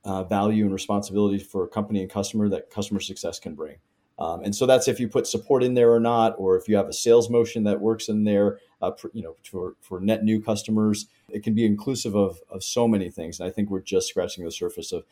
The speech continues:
how vital customer success can be. And if, if done correctly, it's a, a flywheel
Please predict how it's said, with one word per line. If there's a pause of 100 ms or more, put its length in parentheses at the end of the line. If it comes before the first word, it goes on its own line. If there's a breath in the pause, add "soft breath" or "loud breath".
(240 soft breath)
how
vital (100)
customer
success
can
be. (160 loud breath)
And
if,
if
done (100)
correctly,
it's
a,
a
flywheel